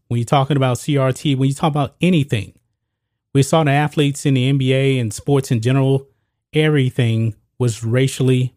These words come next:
motivated. And this study here, man, I think it's kinda laughable to tell you the truth, but this just tells you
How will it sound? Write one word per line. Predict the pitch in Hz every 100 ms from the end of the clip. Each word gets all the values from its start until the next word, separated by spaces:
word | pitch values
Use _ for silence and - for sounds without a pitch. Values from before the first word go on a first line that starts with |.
| -
motivated. | 113 127 123 107 101 - - _ _ _ _ _ _ _ -
And | 123
this | 170
study | - 190 156
here, | 175 160
man, | 135 123 120 - _ _ _
I | 139 170
think | - 156
it's | 135
kinda | - 135 107
laughable | 117 123 - - 113
to | 110
tell | 110 135
you | 110
the | 104
truth, | - 120
but | 123
this | 160 208 -
just | - 160 -
tells | 160 156 135
you | 123 120